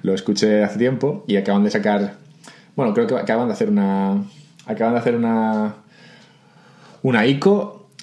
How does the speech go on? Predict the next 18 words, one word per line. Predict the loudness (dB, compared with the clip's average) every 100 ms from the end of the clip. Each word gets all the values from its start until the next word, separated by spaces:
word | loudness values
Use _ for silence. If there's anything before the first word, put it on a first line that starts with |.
| _ _ -2
pero | 0 2 2 2
una | 2 2
ico | 0
cerrada, | 0 2 2 2 -2 -4
en | 0
plan, | 0 0 0
solamente | 0 0 2 0
para, | 0 0 -2
para | -2 -2
inversores, | 0 0 -2
para | -6 -4
inversores, | -2 -2 0 0 0 0
eh, | -2 0 0 0 0 0 -2 -2 -4 -6 -10 -20 -18
eh, | -8 -6 -4 -4 -6
¿cómo | -6 -6
se | -6
dice? | -8 -8
Registrados, | -8 -8 -2 0 0 -2 -10